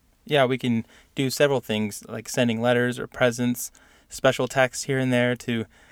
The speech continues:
let someone know you're thinking about them. You know, there's a, a lot of things we can do to be creative and, and like they say, you know, keep your relationship spicy, you know,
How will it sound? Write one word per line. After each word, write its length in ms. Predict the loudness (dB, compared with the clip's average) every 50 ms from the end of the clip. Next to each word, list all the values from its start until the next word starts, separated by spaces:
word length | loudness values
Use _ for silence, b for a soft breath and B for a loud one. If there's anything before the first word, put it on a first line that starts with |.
| B B
let 160 | 0 0 0 0
someone 240 | 0 -2 0 0
know 80 | 0 0
you're 120 | -2 -2
thinking 340 | -4 -4 -4 -6 -4 -4 -4
about 240 | -4 -4 -4 -6 -4
them. 180 | -4 -4 -4 -4 -6 b b b b b b b _
You 60 | -4
know, 60 | -4 -4
there's 60 | -4
a, 100 | -8 -8 -4
a 60 | 0 2
lot 160 | 4 4 4
of 60 | 2
things 180 | 0 -4 -6 -6
we 80 | -6
can 140 | -6 -4 -4
do 140 | -4 -4 -4
to 80 | -6 -6
be 180 | -8 -10 -10
creative 480 | -10 -10 -8 -6 -6 -4 -6 -6 -6 -4
and, 220 | -4 -4 -4 -6 b b b b b b b b -8
and 400 | -8 -6 -6 -6 -8 -10 -10 -10
like 140 | -12 -10 -10
they 80 | -10
say, 240 | -8 -8 -8 -8 -8
you 80 | -10 -14
know, 60 | -16 -12
keep 200 | -10 -10 -8 -6
your 80 | -6 -6
relationship 480 | -4 -4 -6 -6 -8 -10 -10 -10 -10 -10
spicy, 500 | -10 -8 -8 -8 -8 -12 -16 -16 -18 -14
you 80 | -12 -12
know, 120 | -12 -12